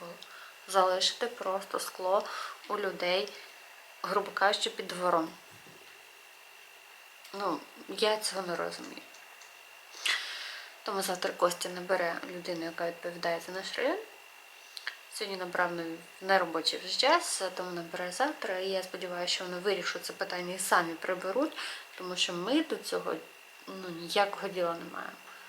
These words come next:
Тим паче це скло. Ну, <laughs> якось,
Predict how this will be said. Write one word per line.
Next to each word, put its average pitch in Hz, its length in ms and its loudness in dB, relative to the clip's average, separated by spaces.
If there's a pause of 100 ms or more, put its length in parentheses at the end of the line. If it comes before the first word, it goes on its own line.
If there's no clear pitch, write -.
(1600)
Тим 180 160 -6
паче 214 380 0
це - 120 -4
скло. 180 520 -2 (1080)
Ну, 185 200 -4 (120)
<laughs> 180 80 0 (1200)
якось, - 520 -6